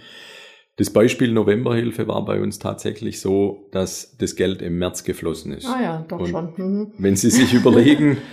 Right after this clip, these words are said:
Speaker 1: dass ein gesunder Betrieb, äh, mit einer Umsatzrendite von zehn Prozent, äh,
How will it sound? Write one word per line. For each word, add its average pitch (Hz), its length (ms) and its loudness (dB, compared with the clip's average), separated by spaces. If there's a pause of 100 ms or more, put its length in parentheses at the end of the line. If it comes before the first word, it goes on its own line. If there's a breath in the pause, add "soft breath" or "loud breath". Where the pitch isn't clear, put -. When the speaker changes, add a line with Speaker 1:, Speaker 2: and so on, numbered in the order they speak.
(180)
Speaker 1:
dass - 500 -2 (400)
ein 107 200 2
gesunder 127 400 2
Betrieb, 117 680 0 (120)
äh, 110 260 0
mit 104 260 -2
einer 104 120 -2
Umsatzrendite 107 880 -2
von 95 260 -4
zehn 104 300 0
Prozent, 117 720 -2
äh, 98 460 -2